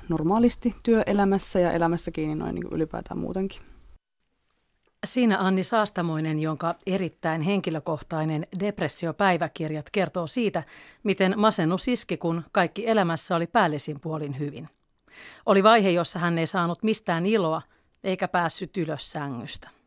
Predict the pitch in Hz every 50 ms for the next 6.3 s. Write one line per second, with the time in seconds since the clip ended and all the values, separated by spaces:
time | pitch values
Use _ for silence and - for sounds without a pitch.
0 | _ _ _ _ _ _ _ _ - - - - - - - - - 294 269 254
1 | 214 - - 214 196 202 196 - - 208 202 202 196 196 190 - 226 214 196 -
2 | 196 175 175 - - - 175 165 156 - _ - 170 165 170 165 165 - - 208
3 | 214 202 170 160 165 165 175 175 175 165 160 - 175 165 170 165 160 180 - -
4 | 220 226 - 247 190 165 170 151 - - 175 165 170 160 156 160 160 160 185 220
5 | 190 170 170 175 160 156 165 160 160 190 196 180 165 156 196 226 233 214 - 175
6 | - - 175 165 170 165